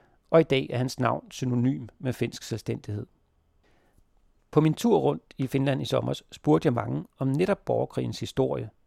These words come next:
betydning og rolle i nutidens Finland. Her fortalte en ældre mand, at hans professor på universitetet i Helsinki i nitten firserne måtte tage til Danmark og Københavns Universitet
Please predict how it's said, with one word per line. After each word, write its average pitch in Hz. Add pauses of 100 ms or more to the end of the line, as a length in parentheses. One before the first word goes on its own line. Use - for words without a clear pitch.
betydning 120
og 120
rolle 147
i -
nutidens 117
Finland. 120 (960)
Her 147
fortalte 139
en 127
ældre 147
mand, 135 (560)
at -
hans 147
professor 160
på 147
universitetet 131
i 117
Helsinki 135
i 120
nitten 139
firserne 147 (240)
måtte 135
tage 135
til 120
Danmark 175
og -
Københavns 123
Universitet 120